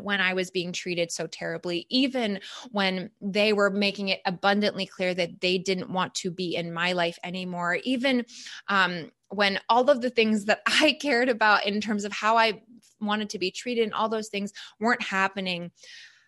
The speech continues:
When I love somebody and when I invest in a human being of any capacity, you know, whether they're, uh, platonic or intimate or somewhere in between, I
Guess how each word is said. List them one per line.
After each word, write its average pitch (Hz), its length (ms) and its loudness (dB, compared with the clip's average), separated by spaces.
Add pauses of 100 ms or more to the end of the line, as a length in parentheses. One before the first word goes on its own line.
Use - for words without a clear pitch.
(100)
When 220 200 2
I 233 220 6
love 214 520 2
somebody 190 760 -2
and 190 160 -2
when 202 160 0
I 220 120 2
invest 196 800 0
in 190 160 -2
a 185 60 -2
human 202 420 -4
being 180 640 -6
of 202 180 -4 (300)
any 240 240 4
capacity, 185 840 -2 (200)
you 208 140 2
know, 190 180 6
whether 190 320 6
they're, 180 380 4
uh, 156 220 2
platonic 214 800 2
or 175 360 0 (140)
intimate 214 480 2
or 170 120 0
somewhere 262 420 0
in 220 100 -4
between, 185 600 -8 (960)
I 214 460 2